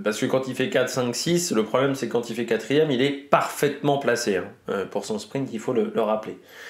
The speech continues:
Derrière, Surf Coast Classic, douzième, Cadel Evans, seulement trente-trois.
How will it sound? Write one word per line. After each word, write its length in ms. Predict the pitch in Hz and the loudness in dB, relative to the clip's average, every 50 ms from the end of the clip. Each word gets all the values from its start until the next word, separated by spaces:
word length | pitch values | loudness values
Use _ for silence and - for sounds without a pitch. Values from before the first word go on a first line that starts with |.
| - - - _ | -18 -18 -14 _
Derrière, 500 | - 139 156 147 151 165 175 170 151 - - | 4 6 6 6 6 6 6 6 4 4 2
Surf 320 | - - 180 - - - | 2 2 2 2 0 0
Coast 240 | - 175 170 175 - | 2 4 4 4 2
Classic, 460 | - 143 147 147 - - 151 143 131 | 2 2 2 2 2 -2 -4 -4 -4
douzième, 580 | 120 127 135 135 127 139 165 165 185 208 208 202 | -4 0 0 2 4 4 4 6 6 4 2 2
Cadel 300 | - 156 139 143 135 135 | 2 4 4 4 4 6
Evans, 280 | 135 135 135 120 120 120 | 6 4 4 2 2 -2
seulement 500 | - - - - - 151 139 131 135 135 | -8 -10 -4 2 2 4 4 4 2 2
trente-trois. 720 | 131 - 123 123 113 - - 139 151 180 - - - | 2 0 0 0 0 2 4 4 4 4 4 0 -6